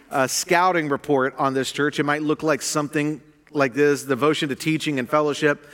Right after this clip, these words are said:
and inspiring stories of God at work. They experienced generosity and humility.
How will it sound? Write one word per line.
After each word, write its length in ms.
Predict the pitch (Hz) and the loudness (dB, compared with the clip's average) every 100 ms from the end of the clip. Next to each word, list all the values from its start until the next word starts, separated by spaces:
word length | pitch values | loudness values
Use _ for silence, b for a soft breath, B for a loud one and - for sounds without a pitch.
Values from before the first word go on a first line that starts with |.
| B | B
and 140 | 147 131 | -2 -2
inspiring 560 | - - 147 160 151 | -2 2 2 2 -4
stories 440 | - 156 156 151 139 | -4 0 2 0 0
of 120 | 110 | 0
God 260 | 143 147 | 2 2
at 100 | 139 | 0
work. 360 | 123 143 147 - | -2 0 0 0
They 80 | 139 | -2
experienced 460 | 120 - 143 127 | -2 -4 -4 -4
generosity 600 | 139 135 135 147 - 147 | -4 -2 0 0 -2 -4
and 80 | 143 | -4
humility. 540 | 120 120 143 139 139 | -4 -2 0 2 0